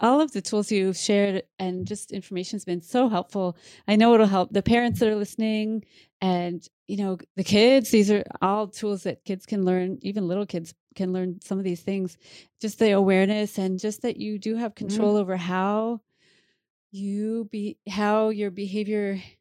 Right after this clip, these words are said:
Speaker 1: is coming out of your own body. You can, you can
Speaker 2: Yeah.
Speaker 1: decide.
Speaker 2: Well, you
Speaker 1: Okay.
Speaker 2: have ch-, you have choice, and
Speaker 1: Mm-hmm.
Speaker 2: choice gives autonomy. And I think, you know,
Speaker 1: Yeah.
Speaker 2: that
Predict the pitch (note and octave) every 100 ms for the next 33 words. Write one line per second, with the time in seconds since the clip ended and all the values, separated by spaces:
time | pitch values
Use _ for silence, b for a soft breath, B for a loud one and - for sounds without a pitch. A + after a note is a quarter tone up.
0 | _ _ - F#3 - G#3+ G3+ G3+ G3 G3
1 | F#3+ G3 G3 F#3 G3+ A3 F3 F3+ F3 G3
2 | F3+ - _ F3+ G3 F#3+ F#3+ F#3+ G#3+ G#3+
3 | G#3+ F#3 D#3 E3+ F3+ G#3+ _ _ _ _
4 | - E3+ A3 A#3+ A#3+ - - A#3 B3+ -
5 | - G#3 G3+ E3+ - G#3 F3 G3 A3 B3+
6 | G3 G#3 - G3+ G3 G3 G3 F#3+ F#3+ F3+
7 | F3+ F#3 F#3 - _ _ - F#3+ F3+ F3+
8 | F3 G3